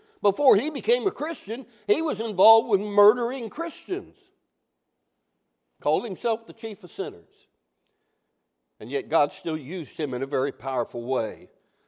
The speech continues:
And so we see here in First Corinthians chapter six, Paul says, "Listen, th-, this is the way that you used to be, but when you repented of your sins and you made Jesus your Savior, you were washed,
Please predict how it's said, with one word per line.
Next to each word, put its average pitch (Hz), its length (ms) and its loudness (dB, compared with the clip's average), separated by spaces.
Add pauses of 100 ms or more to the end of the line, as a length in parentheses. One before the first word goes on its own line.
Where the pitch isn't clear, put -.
And 123 100 -16
so 170 120 -4
we 160 100 -8
see 247 160 -10
here 226 220 4
in 180 80 0
First 208 300 0
Corinthians 175 760 -2 (420)
chapter 165 380 0
six, - 320 -4
Paul 185 240 4
says, 165 300 -4
"Listen, 170 420 -2 (460)
th-, 170 180 -2
this 208 240 2
is 220 140 -8
the 220 100 4
way 196 160 8
that 190 220 0
you 185 160 -4
used 247 420 -2
to 247 80 -2
be, 180 560 -2 (400)
but 190 140 2
when 202 180 6
you 269 180 -2
repented 247 460 0
of 202 160 6
your 165 140 -2
sins 240 600 -2
and 170 120 -2
you 240 100 -6
made 208 260 2
Jesus 170 440 -6
your 156 120 -6
Savior, 185 580 0 (200)
you 190 160 0
were 165 160 2
washed, 233 680 4